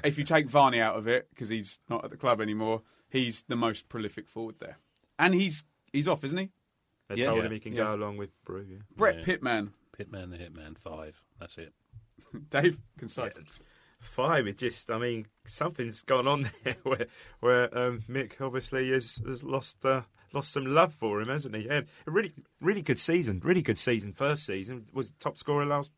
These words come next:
Speaker 2: last season, wasn't he? He scored
Speaker 3: Yeah.
Speaker 2: more than twelve,
Speaker 1: He was
Speaker 2: was it?
Speaker 1: equal with Murphy, but he did
Speaker 3: Yeah.
Speaker 1: it in less minutes.
Speaker 2: Okay,
Speaker 3: Yeah, yeah.
Speaker 2: okay. Um, yeah, it just really hasn't happened. I mean, it's the goal from, was it Bristol City? Great
Speaker 1: Ridiculous.
Speaker 2: goal,
Speaker 3: Yeah,
Speaker 2: winning
Speaker 3: yeah.
Speaker 2: goal against Bristol City apart. Um, just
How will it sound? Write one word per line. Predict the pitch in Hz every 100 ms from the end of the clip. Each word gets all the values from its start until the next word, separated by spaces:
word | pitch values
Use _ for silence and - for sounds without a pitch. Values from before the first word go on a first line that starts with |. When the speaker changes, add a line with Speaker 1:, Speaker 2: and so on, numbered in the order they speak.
| _ _
Speaker 2:
last | 147 147
season, | 156 156 151
wasn't | 170 196
he? |
He | 143
scored | 110 98 139
Speaker 3:
Yeah. |
Speaker 2:
more | 139
than | 135 156
twelve, | - 156
Speaker 1:
He | 170
was | 160
Speaker 2:
was | 190
it? |
Speaker 1:
equal | 170 160
with | 147
Murphy, | 147 135 135
but | -
he | 131
did | 123
Speaker 3:
Yeah. | 117
Speaker 1:
it |
in | 117
less | 110
minutes. | 113 104 104
Speaker 2:
Okay, | 160 - 135 107
Speaker 3:
Yeah, | 110
yeah. | 117
Speaker 2:
okay. | 107 90 90 _ -
Um, | 147 151 151 147 -
yeah, | - 180 185
it |
just | 113 139 -
really | 143 139
hasn't | 139 131 135
happened. | 165 135
I | 131
mean, | 135 104 - - - -
it's | 120 -
the | 120
goal | 160 151 139
from, | - 139
was | 147
it | 147
Bristol | 156 151
City? | 131 160 113 87
Great | 123 131 151
Speaker 1:
Ridiculous. | 117 101 101
Speaker 2:
goal, | 95
Speaker 3:
Yeah, | 78 -
Speaker 2:
winning | 131 110
Speaker 3:
yeah. |
Speaker 2:
goal | 117 113
against | 107 98
Bristol | 117 - 107
City | - -
apart. | 107 - 117 107 - _ _ -
Um, | 113 117 117 110 -
just | - 104 -